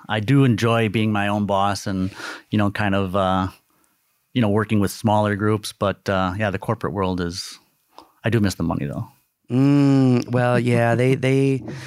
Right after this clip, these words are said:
Speaker 2: man, I just met a neighbor and he was telling me how he worked at Intel and all he did was research audio stuff and he was making, like, triple what I'm making. And I'm like, "So you read papers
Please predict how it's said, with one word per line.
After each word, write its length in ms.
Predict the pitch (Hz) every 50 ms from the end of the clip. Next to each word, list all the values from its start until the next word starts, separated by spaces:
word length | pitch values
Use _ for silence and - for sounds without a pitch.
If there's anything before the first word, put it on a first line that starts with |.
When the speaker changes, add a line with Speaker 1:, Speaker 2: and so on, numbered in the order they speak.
| - - - - - - _ -
Speaker 2:
man, 240 | 139 143 147 147 139
I 100 | 135 139
just 200 | 135 147 139 147
met 100 | 151 151
a 80 | 147 135
neighbor 360 | 123 120 120 123 131 143 143
and 240 | 139 123 120 120 113
he 160 | 107 120 127
was 120 | 123 123
telling 300 | - - 120 120 120 120
me 120 | 120 120 120
how 160 | 113 117 117
he 100 | 117 113
worked 240 | 110 110 110 - -
at 80 | 107 -
Intel 520 | 107 113 113 107 107 110 110 110 113 - - -
and 200 | 113 113 113 -
all 220 | - 107 120 123 127
he 120 | 131 131
did 180 | 120 120 117 110
was 200 | 110 110 104 107
research 420 | 110 113 110 - - 110 107 - -
audio 340 | 107 107 107 107 104 104 107
stuff 420 | 101 - - 110 107 107 104 - - - - - - - - _
and 100 | - 113
he 100 | 113 123
was 140 | 123 120 107
making, 260 | 110 117 107 95 107
like, 160 | 107 104 92 -
triple 400 | - - 117 104 - 107 104 101
what 100 | 101 101
I'm 140 | 101 101
making. 320 | 101 98 98 - 101 98 98
And 80 | 104
I'm 100 | 107 110
like, 220 | 110 107 107 107 - - - - - - _ _
"So 160 | - - 131
you 200 | 123 120 120 117
read 240 | 127 131 131 123 -
papers 600 | 135 135 127 - 123 120 120 120 117 - -